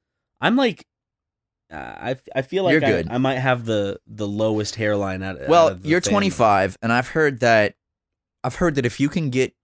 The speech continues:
Speaker 2: past, like, twenty-two or twenty-three with zero signs of, of hair
Speaker 1: Are
Speaker 2: loss,
Speaker 1: there
Speaker 2: you're
Speaker 1: zero
Speaker 2: good.
Speaker 1: signs, or look up here? Isn't that
Speaker 2: No,
Speaker 1: like a little
Speaker 2: zero.
Speaker 1: start of something?
Speaker 2: Zero.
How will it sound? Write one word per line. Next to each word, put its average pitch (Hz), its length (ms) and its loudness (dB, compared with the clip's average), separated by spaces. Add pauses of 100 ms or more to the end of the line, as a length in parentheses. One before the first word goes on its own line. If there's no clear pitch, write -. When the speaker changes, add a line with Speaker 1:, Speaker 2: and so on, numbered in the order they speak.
(140)
Speaker 2:
past, 107 400 -2
like, 90 180 -10 (100)
twenty-two - 1300 -6
or 110 80 0
twenty-three 101 640 -4
with 92 200 -4 (220)
zero 98 360 2
signs 95 440 -2
of, 82 240 -8 (440)
of 92 80 -6
hair 117 200 -2
Speaker 1:
Are 123 40 2
Speaker 2:
loss, 131 160 2
Speaker 1:
there 196 60 2
Speaker 2:
you're 208 80 4
Speaker 1:
zero 208 220 4
Speaker 2:
good. 226 60 2
Speaker 1:
signs, 214 300 0
or 170 60 2
look 165 200 0
up 175 160 -2
here? 156 220 0
Isn't 131 220 -2
that 139 60 2
Speaker 2:
No, 101 120 2
Speaker 1:
like 139 140 -2
a 139 40 -2
little 143 160 2
Speaker 2:
zero. 98 120 2
Speaker 1:
start 143 220 0
of 139 80 -6
something? 160 320 -4
Speaker 2:
Zero. 87 360 -4